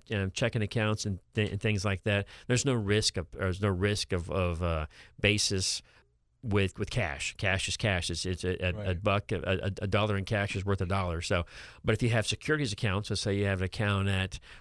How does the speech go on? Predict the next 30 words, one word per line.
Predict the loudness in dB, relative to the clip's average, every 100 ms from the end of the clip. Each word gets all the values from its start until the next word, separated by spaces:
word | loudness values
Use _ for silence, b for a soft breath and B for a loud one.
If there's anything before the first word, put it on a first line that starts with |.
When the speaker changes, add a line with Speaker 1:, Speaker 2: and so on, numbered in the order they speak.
| B
Speaker 1:
or | 0
say | 0
you | -2
have | 0
an |
account | 0
with | 2 2
Eric | 2 2
and | 0
I, | -2 -6 -12 _
or | -4 -2
an | -2
account | -2 -2 0
at |
another, | 0 0 0 0 0
um, | -2 -2 -2 -4 B B B
financial | -4 -2 -2
services | 0 0 -2 -4
advisor, | -2 -2 -2 -4 -6 B B B -4
you | 0
know, | 2
if | 0 0
you | 0 0 0
have | -2 -4
held | -2 -2 0
those | -2 -2
securities | -4 -2 -2 -2
for | -2 0
a | 0
while, | 0 -2 -2 -4